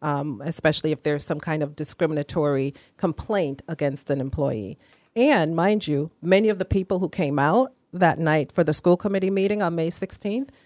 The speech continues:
I would say they had investigations against them. So mind you, they had a reason why they did not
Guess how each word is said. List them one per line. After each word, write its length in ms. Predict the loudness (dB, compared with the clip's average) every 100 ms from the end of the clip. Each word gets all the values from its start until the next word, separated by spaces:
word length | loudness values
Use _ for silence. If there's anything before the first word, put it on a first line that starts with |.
| _ _
I 80 | 0
would 160 | 0 2
say 400 | 2 0 0 -6 _ _ _ _ _ _ _ _ _ _ _ 4
they 260 | 6 6
had 420 | 6 4 2 -2 -4
investigations 840 | 0 2 2 0 0 0 0 -6
against 380 | -4 -4 -4 -10
them. 260 | -14 -14 -18 _
So 200 | -4 0
mind 360 | 2 2 2 2
you, 160 | 0
they 240 | 2 2 2
had 360 | 4 4 6
a 80 | 6
reason 580 | 4 2 0 -2 -2 0
why 160 | 0
they 160 | 2 -4
did 260 | 0 0 2
not 300 | 0 -2